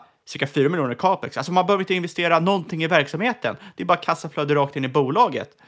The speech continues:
Så, så, så man har otroliga möjligheter här för till exempel M and A-aktivitet om man vill göra det. Man sitter ju också på en enorm kassa. Cirka hundrafyrtio miljoner euro om man kollar på ca-, eh,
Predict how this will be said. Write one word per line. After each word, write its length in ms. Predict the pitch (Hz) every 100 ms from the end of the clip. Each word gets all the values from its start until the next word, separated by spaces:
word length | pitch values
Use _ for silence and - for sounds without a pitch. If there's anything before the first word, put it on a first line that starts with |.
| -
Så, 200 | - 170
så, 160 | 147 -
så 80 | 143
man 100 | 156
har 80 |
otroliga 500 | 147 - 247 233 175
möjligheter 480 | 156 139 127 123 110 -
här 160 | 151
för 100 | 120
till 140 | - 107
exempel 540 | - 185 - 127 95 -
M 140 | 123
and 120 | 120
A-aktivitet 580 | 113 104 - 107 113 107
om 60 | 107
man 120 | 107
vill 120 | 107
göra 160 | 110 123
det. 180 | 170 143 -
Man 160 | 135 147
sitter 180 | 160 160
ju 40 |
också 160 | 151 147
på 180 | 151 -
en 220 | 131 - -
enorm 360 | - 147 156 139
kassa. 480 | - 139 - 127 180 - _ _ -
Cirka 560 | 139 127 135 131 113 -
hundrafyrtio 840 | 139 160 139 139 143 - 131 120
miljoner 320 | 127 120 117
euro 320 | 120 117 117 135
om 60 |
man 80 | 131
kollar 140 | 117
på 60 | 110
ca-, 580 | - 117 120 120 113
eh, 80 | 110